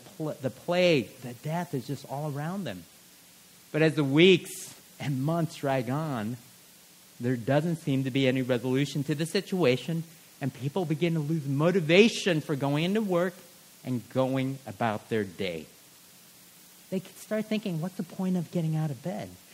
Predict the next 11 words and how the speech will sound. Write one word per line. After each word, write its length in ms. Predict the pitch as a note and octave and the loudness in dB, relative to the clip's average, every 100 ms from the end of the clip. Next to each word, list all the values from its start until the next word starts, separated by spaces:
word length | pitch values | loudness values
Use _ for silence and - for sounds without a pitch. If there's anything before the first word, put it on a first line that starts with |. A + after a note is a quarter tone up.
| - - - | -20 -14 2
I 60 | |
mean, 180 | G3+ F#3+ | 4 4
Camus 640 | - G3+ G3 A#3+ A#3 E3+ - | 4 6 6 6 6 2 2
even 360 | F#3 F#3 F3 | 2 4 4
writes 240 | F#3+ G#3 G3 | 4 4 6
that 200 | E3 G3+ | 2 4
even 280 | G3 G3+ | 4 4
commerce 760 | E3 - - A#3+ B3+ F3+ A2 - | 2 -4 0 2 4 2 0 -4
died 600 | - C3 D#3+ D3+ D3 C3+ | -8 2 6 8 6 4
of 180 | D3 - | -2 -8
plague 420 | - C#3+ B2 A2 | 0 4 4 2